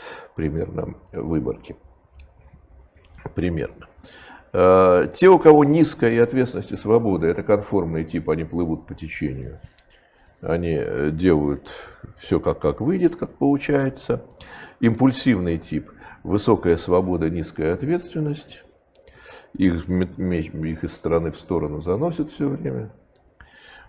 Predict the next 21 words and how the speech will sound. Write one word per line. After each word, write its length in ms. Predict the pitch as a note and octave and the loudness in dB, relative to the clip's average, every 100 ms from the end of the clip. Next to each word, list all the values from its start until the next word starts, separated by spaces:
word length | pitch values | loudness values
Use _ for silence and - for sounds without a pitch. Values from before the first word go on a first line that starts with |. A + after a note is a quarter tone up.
| - | -4
Вот, 300 | G#2 G#2+ G2+ | 0 2 2
они 180 | E2+ E2 | 0 0
сами 300 | - D#2+ D#2 | 0 0 0
себе 360 | - D#2 D2+ | -6 -6 -4
не 120 | D#2 | -4
рады, 460 | G2+ E3+ E3+ C#3+ C3+ A#2+ G2+ | -2 0 0 -2 -4 -8 -8
но 140 | G#2+ | -6
при 180 | G#2+ C#3 | -2 -2
этом 180 | F3 C3 | -2 -2
они 140 | B2+ | -4
свободные. 600 | - B2 A#2+ E2 - C2 | -4 -2 -2 -2 -4 -6
Действительно, 420 | C#2+ - E3 - | -8 -8 -8 -6
они 120 | C3+ C3+ | -4 -6
на 100 | B2 | -6
самом 180 | B2+ | -6
деле 140 | A#2 A2+ | -6 -6
хорошо 280 | A#2 A2 A#2 | -8 -6 -6
себя 240 | A2+ A#2+ | -2 -2
чувствуют 480 | - - - - - | -2 -8 -8 -12 -12
в 80 | - | -14
целом. 320 | - - | -10 -10